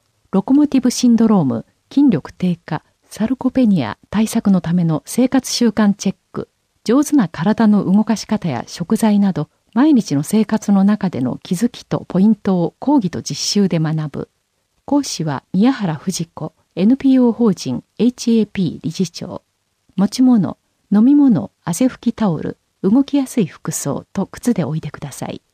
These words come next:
スカート不可。申し込み、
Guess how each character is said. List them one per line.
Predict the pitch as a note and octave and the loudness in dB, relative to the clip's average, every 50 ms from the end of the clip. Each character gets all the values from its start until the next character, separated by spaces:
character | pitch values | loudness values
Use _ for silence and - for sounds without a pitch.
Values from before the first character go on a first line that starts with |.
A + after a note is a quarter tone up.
| _ _ _ | _ _ _
ス | _ - - | _ -16 -8
カ | - B3+ | -6 -6
ー | A#3 G3 - | -6 -6 -10
ト | - - - - | -14 -16 -16 -20
不 | - - - | -20 -20 -14
可。 | - D3+ C#3+ _ _ _ _ _ _ _ _ _ _ _ _ _ _ _ | -14 -14 -14 _ _ _ _ _ _ _ _ _ _ _ _ _ _ _
申 | G3+ A3 B3+ | 0 0 0
し | - - | 0 -2
込 | - - A3 | -2 0 2
み、 | G#3 G3 F#3 | 2 2 2